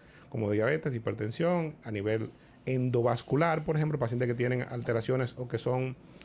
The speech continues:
que están más propensos a hacer, eh, trombos endovasculares, se les recomienda algún X tipo de estrógeno. O sea que la paciente que nos escucha,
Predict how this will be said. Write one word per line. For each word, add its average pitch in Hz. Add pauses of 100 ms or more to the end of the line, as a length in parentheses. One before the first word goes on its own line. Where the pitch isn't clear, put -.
(420)
que 123
están 131
más 139
propensos 160
a 139
hacer, 127
eh, 123
trombos 143 (180)
endovasculares, 151 (480)
se -
les 123
recomienda 123
algún 131
X 147
tipo 110
de 98
estrógeno. 101
O 101
sea 120
que 120
la 120
paciente 135
que 165
nos 175
escucha, 151